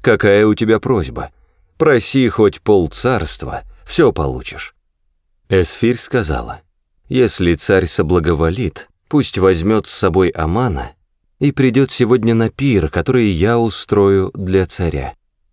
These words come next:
Царь сказал: "Немедля позовите Амана, и пусть будет так, как хочет Эсфирь". Царь с Аманом прибыли на пир, который устроила Эсфирь.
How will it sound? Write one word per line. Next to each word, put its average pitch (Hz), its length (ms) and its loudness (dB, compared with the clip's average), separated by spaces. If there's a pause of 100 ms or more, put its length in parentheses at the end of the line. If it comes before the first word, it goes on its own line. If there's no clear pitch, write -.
(440)
Царь 82 300 0
сказал: 67 480 -6 (800)
"Немедля 107 720 2
позовите 107 600 2
Амана, 95 420 2
и 80 120 2
пусть 151 240 0
будет 135 300 0
так, 147 240 2
как 165 200 0
хочет 147 380 -2
Эсфирь". - 500 -4 (600)
Царь 180 280 0
с - 120 -6
Аманом 113 420 0
прибыли 92 380 2
на 69 140 -2
пир, 143 300 -2
который 127 400 0
устроила 87 560 0
Эсфирь. - 640 -8